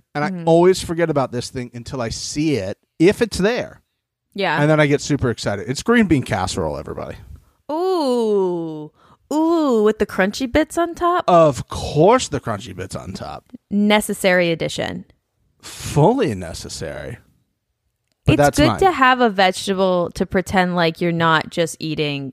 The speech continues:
Speaker 2: carbs and meat.
Speaker 1: Yeah. It
Speaker 2: Mm-hmm.
Speaker 1: helps. I feel like it helps
Speaker 2: Yeah.
Speaker 1: with the digestion as well.
Speaker 2: Uh-huh.
Speaker 1: Yeah.
Speaker 2: Are you a cranberry sauce guy? We don't have to keep going
Speaker 1: No.
Speaker 2: into this, but I'm just very curious as to,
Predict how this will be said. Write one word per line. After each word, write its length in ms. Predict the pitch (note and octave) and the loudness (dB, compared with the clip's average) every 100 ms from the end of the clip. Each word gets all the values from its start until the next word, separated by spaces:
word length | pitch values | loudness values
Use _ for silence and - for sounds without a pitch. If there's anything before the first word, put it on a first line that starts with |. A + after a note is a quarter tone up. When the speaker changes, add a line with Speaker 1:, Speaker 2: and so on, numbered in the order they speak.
| - | -10
Speaker 2:
carbs 580 | - D#3 C#3 C#3 - - | -2 0 0 -6 -14 -8
and 220 | D3+ C#3 | -8 -6
meat. 240 | C3+ - - _ _ _ _ - | -8 -10 -14 _ _ _ _ -6
Speaker 1:
Yeah. 300 | A#2 G#2 D2 - _ _ _ - | -2 -2 -4 -16 _ _ _ -4
It 100 | D3 | -2
Speaker 2:
Mm-hmm. 40 | G#3+ | 2
Speaker 1:
helps. 540 | G#3 G3 F#3+ - - - | 2 2 0 -6 -12 -2
I 120 | C#3+ | -2
feel 180 | - E3+ | 0 0
like 140 | E3 | 0
it 100 | D#3+ | 0
helps 200 | B2+ C#3+ | 2 4
Speaker 2:
Yeah. 160 | G3 D3 | 4 2
Speaker 1:
with 100 | A#2 | 0
the 80 | A2 | -4
digestion 560 | G2+ G#2 G2+ - D2+ | -6 -6 -8 -10 -14
as 140 | E2 D2 | -16 -16
well. 240 | D2+ - _ _ _ _ _ | -16 -18 _ _ _ _ _
Speaker 2:
Uh-huh. 440 | - G#3+ F#3+ F3 G3+ _ _ | 0 4 4 2 -2 _ _
Speaker 1:
Yeah. 140 | G#2 - | -6 2
Speaker 2:
Are 60 | |
you 140 | D4 B4 | 6 4
a 60 | |
cranberry 420 | A#4+ C#4+ C#4+ D4+ D#4+ | 4 2 4 2 2
sauce 280 | D4+ D4+ | 2 2
guy? 180 | - D4 | 2 2
We 140 | C#4 D4+ | 4 2
don't 120 | D4+ | 2
have 120 | A3 | 2
to 60 | - | -2
keep 180 | G3 D#3+ | -6 0
going 200 | E3+ D#3 | 0 0
Speaker 1:
No. 60 | |
Speaker 2:
into 120 | D#3+ | -2
this, 140 | D#3+ D#3 | -4 -2
but 80 | F3 | 0
I'm 80 | F3 | -2
just 160 | - | -4
very 220 | - G#3+ A#3 | 0 0 0
curious 440 | - F#3 F3 E3+ | -2 -2 -2 -2
as 160 | F3 E3 | -4 -2
to, 180 | F3+ | -4